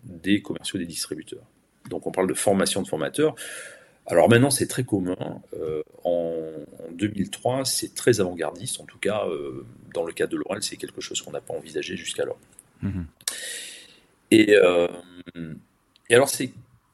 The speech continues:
Speaker 1: ça va être à peu près, euh, près d'un an, euh, pas que sur ce seul projet, mais en tout cas, euh,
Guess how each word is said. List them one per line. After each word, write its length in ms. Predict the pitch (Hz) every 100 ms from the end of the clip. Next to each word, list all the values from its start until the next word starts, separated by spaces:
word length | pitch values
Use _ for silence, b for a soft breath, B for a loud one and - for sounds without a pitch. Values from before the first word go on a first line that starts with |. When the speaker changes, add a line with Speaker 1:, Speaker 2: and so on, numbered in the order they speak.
| - _ - _ -
Speaker 1:
ça 180 | - 123
va 100 | 120
être 260 | 131 127
à 60 | 123
peu 140 | 123
près, 220 | 98 151 139
euh, 320 | 123 98 98 -
près 180 | - 127
d'un 280 | 117 143 143
an, 240 | 151 165 170 -
euh, 480 | 95 87 87 87 87 -
pas 100 | 123
que 160 | - -
sur 320 | - - 98
ce 400 | - - - 92
seul 240 | - 95 -
projet, 340 | 101 101 147
mais 120 | 143
en 80 | 90
tout 120 | 101
cas, 200 | 117 135
euh, 240 | 107 85